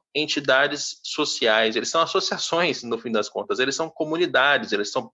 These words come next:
um monte de pessoas que se juntam porque compartilham valores, é, cores, credos, torcidas, enfim, histórias. É uma comunidade.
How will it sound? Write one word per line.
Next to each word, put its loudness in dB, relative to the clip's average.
um -8
monte 2
de 0
pessoas 0
que -8
se -2
juntam 0
porque -4
compartilham 0
valores, 2
é, 2
cores, 2
credos, 2
torcidas, 0
enfim, -8
histórias. 2
É 2
uma 2
comunidade. 0